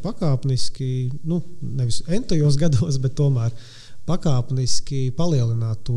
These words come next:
uzkrājumu. Pierast pie domas, ļoti labi tu pateici, jā, ka tu jau ar laiku pat pieņem, ka tās summas nav, un tu viņu pat neizjūti.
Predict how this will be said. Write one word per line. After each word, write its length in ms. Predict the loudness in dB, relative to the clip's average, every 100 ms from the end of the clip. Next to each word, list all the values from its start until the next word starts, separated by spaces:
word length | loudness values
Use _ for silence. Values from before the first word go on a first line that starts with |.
| 0
uzkrājumu. 460 | 0 0 0 -2 0
Pierast 400 | 2 2 0 0
pie 80 | -2
domas, 260 | 0 0 0
ļoti 160 | 0
labi 140 | 0 0
tu 80 |
pateici, 500 | -2 0 0 2 0
jā, 140 | 0 -2
ka 220 | -4 -4 -6 -8 -10 -8 -8 -8 -8 -6
tu 140 | 0 2
jau 320 | 4 2 -2 -2
ar 100 | 0
laiku 400 | 2 4 2 0
pat 240 | -2 -2 -2
pieņem, 400 | 2 2 0 -2
ka 80 | -4 0
tās 160 | 2 2
summas 340 | 2 2 2 0
nav, 180 | -2 -2
un 80 |
tu 80 | 0
viņu 160 | 0 0
pat 160 | -2 0
neizjūti. 720 | 2 4 4 2 2 0 -2